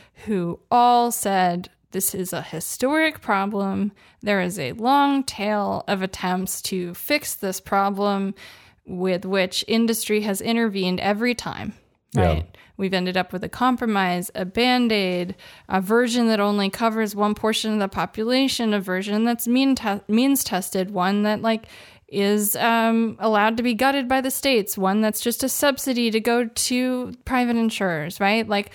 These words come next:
Speaker 2: Yeah.
Speaker 1: every single
Speaker 2: <clears throat>
Speaker 1: time we've had this opportunity, we have unfortunately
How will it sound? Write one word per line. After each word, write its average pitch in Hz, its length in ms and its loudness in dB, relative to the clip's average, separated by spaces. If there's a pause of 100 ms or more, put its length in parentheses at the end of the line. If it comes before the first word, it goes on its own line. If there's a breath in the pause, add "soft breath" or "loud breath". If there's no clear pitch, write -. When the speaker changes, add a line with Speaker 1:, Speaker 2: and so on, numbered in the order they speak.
Speaker 2:
Yeah. 87 300 2
Speaker 1:
every 262 480 2
single 240 520 4
Speaker 2:
<clears throat> 233 40 6
Speaker 1:
time 226 480 2
we've 202 160 0
had 214 320 0
this 208 160 -4
opportunity, 214 920 0 (340 loud breath)
we 214 520 2 (280 soft breath)
have 208 500 0 (600)
unfortunately 233 920 2